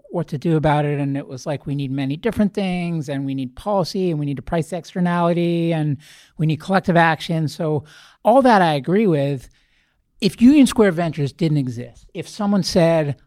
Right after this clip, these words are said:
"You're gonna lead a long life, but the only way you can do that is if Union Square Ventures disappears into the air, poof,"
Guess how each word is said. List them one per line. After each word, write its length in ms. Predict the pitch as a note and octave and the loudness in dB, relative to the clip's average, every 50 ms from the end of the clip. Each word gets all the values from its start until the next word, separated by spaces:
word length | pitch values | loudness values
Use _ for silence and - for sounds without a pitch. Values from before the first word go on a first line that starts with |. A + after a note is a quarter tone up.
| _ | _
"You're 120 | - F#3 G3 | 0 4 4
gonna 160 | G#3 G#3 G3 | 6 6 6
lead 160 | F#3+ G3 F#3+ | 6 6 6
a 60 | F3 | 4
long 260 | E3 E3 F3 F#3+ G3 G3 | 4 4 4 2 2 0
life, 420 | G3 F#3+ F3+ E3+ D3 - - _ _ _ _ _ _ _ _ _ _ _ _ _ _ _ | -2 -6 -8 -10 -12 -16 -20 _ _ _ _ _ _ _ _ _ _ _ _ _ _ _
but 140 | - D#3+ - | 0 0 4
the 100 | - D#3 | 4 6
only 160 | E3+ F#3+ F#3+ | 6 6 6
way 140 | F3+ F3+ F3 | 6 6 4
you 80 | E3 | 4
can 120 | - - D#3 | 0 -2 -6
do 160 | C#3+ E3 E3 | -6 -8 -12
that 260 | D#3 D#3 D3+ D3+ D3+ D#3 | -12 -12 -12 -14 -14 -16
is 220 | D3 D#3 D3 B2+ B2+ | -16 -16 -16 -16 -14
if 300 | D3 D3 C#3 C3+ _ - | -16 -16 -16 -18 _ -18
Union 400 | D#3+ D#3+ D#3+ D#3+ D#3 D#3 D3+ C#3+ | -14 -12 -10 -8 -6 -6 -6 -6
Square 300 | - - F3 D3+ D3 C#3+ | -6 -4 -2 -2 -2 -2
Ventures 480 | C3 D3+ D3 C#3 - D3+ C#3 C3 - - - - _ - - - - | -2 -4 -4 -4 -4 -4 -4 -4 -6 -10 -16 -20 _ -20 -20 -4 0
disappears 480 | - A3 F3+ G#3+ F3+ G3+ G#3 F#3+ E3 | 0 2 2 2 2 4 4 6 6
into 140 | F#3 F3+ F3 | 4 4 4
the 120 | F3+ F3 | 4 4
air, 120 | E3 D3 C3 | 4 4 2
poof," 420 | - - - G3+ E3 E3+ - - | 0 2 2 2 2 2 0 -8